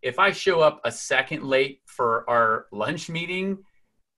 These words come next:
is that really, like, would you even notice that, right? Like, you, would you be looking and saying, "You said you were gonna be here at eleven thirty, you're at eleven thirty in one second,"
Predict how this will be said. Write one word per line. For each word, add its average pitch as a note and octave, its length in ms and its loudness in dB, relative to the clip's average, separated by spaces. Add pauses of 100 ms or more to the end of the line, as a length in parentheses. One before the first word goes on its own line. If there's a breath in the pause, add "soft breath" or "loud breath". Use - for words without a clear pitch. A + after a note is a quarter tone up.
(180)
is C3 140 -2
that C3+ 200 2
really, C#3+ 320 -2
like, B2+ 300 0
would C#3 260 -2
you E3+ 140 -6
even D#3 340 -4
notice C3 380 4
that, F2+ 260 -2
right? A#2+ 280 2
Like, A2+ 240 0
you, D3+ 160 -6
would C3 200 -10
you D#3 120 -10
be D3+ 100 -8
looking D3 260 -4
and C3+ 100 -8
saying, C3 220 -8
"You D#3+ 220 -2
said F#3+ 180 4
you E3 60 -6
were E3 60 -6
gonna E3 100 -2
be D#3 60 0
here D#3 80 4
at C#3+ 40 4
eleven C3+ 300 0
thirty, C3 380 0
you're B2+ 220 2
at B2+ 100 2
eleven C#3 360 2
thirty C3+ 280 -4
in A#2 100 -10
one A#2 220 -6
second," G#2 420 -8